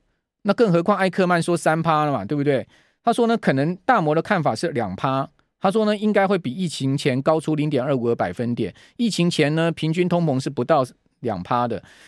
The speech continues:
那风险溢酬呢，他认为十年期也没有高到哈，要需要到一趴这么高。那风险溢酬应该是零到零点五之间哈。那实质联邦利率均值一，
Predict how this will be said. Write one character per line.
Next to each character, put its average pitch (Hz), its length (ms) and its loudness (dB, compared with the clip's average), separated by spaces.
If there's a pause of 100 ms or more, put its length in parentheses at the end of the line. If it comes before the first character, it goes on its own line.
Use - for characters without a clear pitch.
那 240 80 2
风 247 260 2
险 160 180 0
溢 196 140 -2
酬 139 280 0
呢， 156 300 0
他 - 140 0
认 196 220 2
为 131 140 0
十 - 180 -4
年 165 180 0
期 147 200 -4
也 117 100 2
没 113 140 -2
有 175 120 2
高 147 240 2
到 139 240 2
哈， 104 220 -6
要 147 180 0
需 156 220 -8
要 147 160 2
到 139 180 0
一 156 100 -8
趴 127 260 -2
这 127 100 -8
么 110 100 -4
高。 113 340 -2 (300)
那 180 120 2
风 220 200 0
险 151 180 -2
溢 180 120 -4
酬 139 180 0
应 151 80 0
该 156 140 2
是 147 160 -4
零 120 160 -4
到 143 140 2
零 123 160 -2
点 127 200 0
五 101 140 -6
之 110 140 -8
间 117 420 -4
哈。 82 240 -12 (380)
那 190 220 2
实 208 200 -2
质 202 140 2
联 180 180 2
邦 190 180 2
利 190 120 0
率 165 300 0 (240)
均 196 200 0
值 139 180 -2
一， 175 180 -2